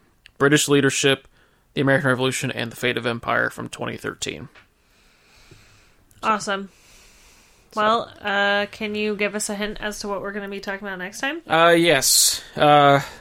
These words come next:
Speaker 1: taking a little bit of a detour from just straightforward history, we're gonna talk a little bit about film history.
Speaker 2: Ooh.
Speaker 1: Uh, and one incident in particular,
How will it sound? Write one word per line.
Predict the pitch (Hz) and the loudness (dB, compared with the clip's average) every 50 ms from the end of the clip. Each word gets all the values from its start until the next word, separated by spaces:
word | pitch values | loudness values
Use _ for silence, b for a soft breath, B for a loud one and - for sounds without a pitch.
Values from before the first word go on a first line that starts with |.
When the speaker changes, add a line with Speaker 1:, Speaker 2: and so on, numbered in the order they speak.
| B B B B B _ _ _ _ _ _ _ _ | B B B B B _ _ _ _ _ _ _ _
Speaker 1:
taking | - 214 208 | 4 4 6
a | 196 | 6
little | 185 180 | 6 6
bit | 165 170 156 | 6 6 4
of | 143 | 4
a | 143 | 4
detour | 127 151 151 147 143 - 147 147 139 139 | 4 6 6 6 6 6 6 6 6 6
from | - 135 131 123 | 2 0 -4 -4
just | 131 127 - | -2 0 0
straightforward | - - - 147 139 131 - - _ _ - - 139 139 135 127 127 127 | 0 2 4 4 2 2 0 -4 _ _ -6 0 2 2 2 2 0 0
history, | 131 131 131 - - - 131 135 | 0 -2 0 0 -2 -2 -4 -4
we're | 120 127 | -4 0
gonna | 147 147 151 143 | 0 0 0 0
talk | - - 151 143 139 - | 0 2 2 2 2 0
a | 143 | 0
little | 147 147 147 | 2 2 4
bit | 143 147 | 6 6
about | 147 151 - - | 6 6 4 2
film | - - - 269 277 254 190 170 | -2 -2 2 4 4 4 4 2
history. | 123 120 127 - - - - 95 104 131 139 - _ - _ - - 480 494 466 | -2 -4 -4 -4 -4 -4 -6 -6 -6 -8 -8 -12 _ -20 _ -14 -10 -6 -6 -4
Speaker 2:
Ooh. | 277 196 175 170 165 175 - b b b b b - | -4 -4 -4 -4 -6 -8 -10 b b b b b -4
Speaker 1:
Uh, | 147 | 0
and | 135 127 127 131 127 - 139 135 135 139 151 | 2 4 4 2 2 2 2 0 2 2 4
one | 175 196 208 208 | 4 4 4 4
incident | 202 180 175 175 - - 175 170 175 170 - | 2 2 0 0 0 -2 0 0 0 0 0
in | 156 147 139 | -2 -4 -2
particular, | - 143 - - - 165 151 - - - 123 - - 95 - | -2 -4 -4 0 2 2 2 0 -2 -6 -6 -6 -6 -8 -10